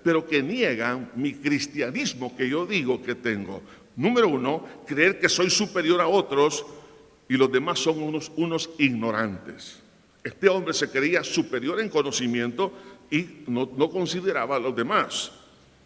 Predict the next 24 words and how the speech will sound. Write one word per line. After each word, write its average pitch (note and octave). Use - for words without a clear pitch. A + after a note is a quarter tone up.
Si F3
nosotros E3+
estamos G#3
con F3+
esa F#3
actitud, A#2
es -
importante F3
que E3
le D#3
pongamos D3
mucha D#3
atención. A#2+
Segunda A#3+
evidencia A#2
es -
sentirme A#3+
herido D3+
cuando A#2+
soy F#3
confrontado D#3
con B2
la A#2+
verdad. G#2+